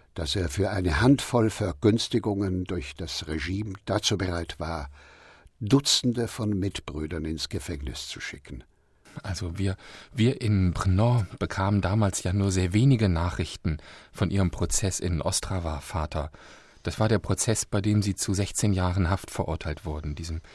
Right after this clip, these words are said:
Speaker 2: Schauprozess. Das war wie Nebel, so eine drückende Atmosphäre im Herbst neunzehnhundertsechzig. Da tauchten nur ganz langsam die Konturen dieser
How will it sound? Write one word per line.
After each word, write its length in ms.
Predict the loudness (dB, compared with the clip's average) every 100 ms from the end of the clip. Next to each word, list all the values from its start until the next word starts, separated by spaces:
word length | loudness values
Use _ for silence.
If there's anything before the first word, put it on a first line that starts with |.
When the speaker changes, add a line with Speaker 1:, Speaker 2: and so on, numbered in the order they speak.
| -18
Speaker 2:
Schauprozess. 960 | -6 2 2 2 -6 -6 -6 -4 -4 -6 -10 -20 -20 -20 -20 _ -18 -18 -18 -6
Das 220 | -4 0
war 180 | 0 4
wie 80 |
Nebel, 640 | 8 8 6 2 4 4 4
so 140 | 0
eine 180 | 2 0
drückende 560 | 4 2 4 4 4
Atmosphäre 960 | 0 0 0 0 0 6 6 6 4 2
im 260 | 0 -2 -2 -6 -16
Herbst 360 | -2 -2 0 0
neunzehnhundertsechzig. 1200 | 0 2 2 2 0 -2 -6 -8 -6 -4 -4 -4
Da 120 | -4
tauchten 440 | -2 0 0 4 6
nur 220 | 6 4 0 -18 -20 -20 -8
ganz 340 | 2 4 4 4
langsam 500 | 6 6 6 6 4
die 80 |
Konturen 760 | 2 0 0 0 0 4 4 4 0 -20 -20 -12 -4
dieser 400 | -2 0 -2